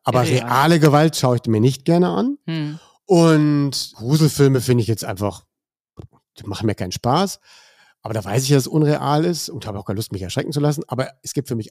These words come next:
Speaker 1: ein No-Go, was die Filme angeht. Das sind eben Kriegsfilme.
Speaker 2: Ja, Kriegsfilme kann ich auch schlecht gucken. Und die Serie Blacklist, die musste irgendwann Michael weiter alleine gucken. Ich hab gesagt, „Michael, ich kann nicht jeden Tag diese Folterszenen. Das sind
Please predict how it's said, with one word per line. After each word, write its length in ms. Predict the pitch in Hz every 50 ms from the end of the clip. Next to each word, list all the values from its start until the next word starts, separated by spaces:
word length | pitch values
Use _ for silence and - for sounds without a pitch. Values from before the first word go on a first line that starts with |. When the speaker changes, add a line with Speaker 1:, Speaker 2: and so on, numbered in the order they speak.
| _ _
Speaker 1:
ein 260 | - 127 131 131 131
No-Go, 560 | 123 123 117 117 110 98 104 95 101 120 131 - _ _ _ _ _ _ _ _ _ _
was 180 | - 104 101 -
die 80 | -
Filme 300 | 101 - 117 117 117 110
angeht. 420 | 101 98 90 90 98 117 123 - - _
Das 120 | - 98
sind 120 | - 107 110
eben 100 | 120 147
Kriegsfilme. 560 | - - 110 - - - - - 98 110 - _ _ _ _ _ _ _ _ _ _ - -
Speaker 2:
Ja, 260 | - 175 175 156 143
Kriegsfilme 500 | - - - 180 - - - 208 185 180
kann 160 | 180 - 175
ich 100 | 170 - 143
auch 80 | 160
schlecht 220 | - - 175 165 -
gucken. 260 | - 180 - 185 180 - - - - - -
Und 460 | - 175 180 196 175 - - - _ -
die 120 | 196 180
Serie 360 | 160 160 170 180 165 170 165
Blacklist, 760 | 147 147 165 175 185 - - 139 135 120 - - - - -
die 80 | - 160
musste 260 | 151 160 - - 175
irgendwann 300 | 156 160 151 160 156 147
Michael 300 | 151 - - - 139 131
weiter 380 | 127 131 - - 135 127 - -
alleine 360 | - 131 147 127 127 139 139 135
gucken. 300 | - - 147 - 139 131
Ich 100 | 120 -
hab 100 | 147 135
gesagt, 220 | - 147 147 127 -
„Michael, 220 | 160 - 175 -
ich 140 | 143 135 -
kann 280 | - - 165 170 190
nicht 220 | 185 175 175 - -
jeden 240 | 143 156 170 170 175
Tag 160 | - 165 160
diese 180 | - 170 156 156
Folterszenen. 720 | - - 175 165 - 147 135 - - - 143 139 135 135
Das 120 | 131 139
sind 160 | 139 147 -